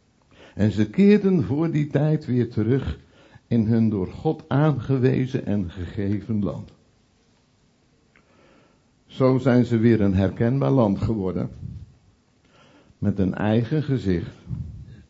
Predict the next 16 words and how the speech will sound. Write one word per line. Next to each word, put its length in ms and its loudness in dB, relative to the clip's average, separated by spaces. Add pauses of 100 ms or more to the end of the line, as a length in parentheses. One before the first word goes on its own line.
(280)
net 340 0
zoals 600 -6
veel 300 0
andere 360 -4
naties. 680 -6 (1700)
En 180 -2
dat 180 2
brengt 320 4
mij, 180 2
broeders 380 -2
en 120 -2
zusters, 400 -8
bij 220 -2
de 200 -4
derde 360 2
fase. 460 -12